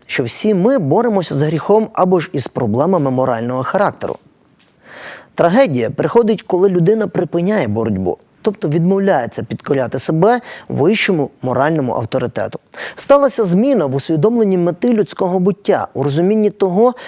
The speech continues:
що насправді є гарне, добре і правильне життя. У Біблії ми знаходимо вельми відмінний від нинішнього погляд на людину, зовсім інший спосіб самосприйняття. Подивіться, що сказано в книзі апостола Якова.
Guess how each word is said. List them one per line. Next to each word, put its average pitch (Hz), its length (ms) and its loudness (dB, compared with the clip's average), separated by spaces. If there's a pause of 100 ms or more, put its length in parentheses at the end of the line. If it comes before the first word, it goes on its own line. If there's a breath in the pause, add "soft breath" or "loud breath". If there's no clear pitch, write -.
що - 200 0
насправді 208 520 0
є 165 160 2
гарне, 202 480 2
добре 170 460 2
і 127 60 -4
правильне 127 560 -2
життя. 120 380 -4 (1300 loud breath)
У - 60 0
Біблії 262 360 4
ми 262 140 2
знаходимо 220 520 2
вельми 202 380 4
відмінний 175 600 2
від 131 180 0
нинішнього 165 480 0
погляд 170 420 2
на 160 120 0
людину, 180 440 2 (200)
зовсім 185 460 0 (100)
інший 226 400 0
спосіб 160 500 -4
самосприйняття. 165 840 0 (520 loud breath)
Подивіться, 233 380 4
що 247 160 2
сказано 208 360 2
в 170 40 -2
книзі 196 300 2
апостола 196 520 2
Якова. 139 460 2